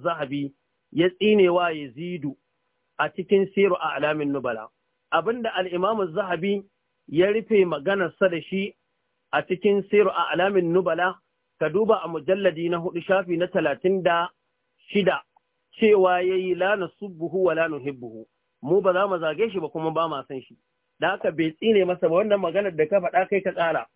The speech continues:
Sannan ya ce wai muna riƙo ruwaya daga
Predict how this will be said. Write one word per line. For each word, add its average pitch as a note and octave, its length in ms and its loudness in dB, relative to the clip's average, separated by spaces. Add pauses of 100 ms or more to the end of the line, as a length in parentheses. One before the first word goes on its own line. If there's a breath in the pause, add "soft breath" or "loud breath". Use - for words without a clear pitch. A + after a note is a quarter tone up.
(440)
Sannan G3 240 0
ya B3 140 -2
ce B3 160 2
wai A3+ 240 6
muna A3+ 340 2
riƙo G#3+ 420 4
ruwaya F3+ 560 0 (680)
daga D#3 540 0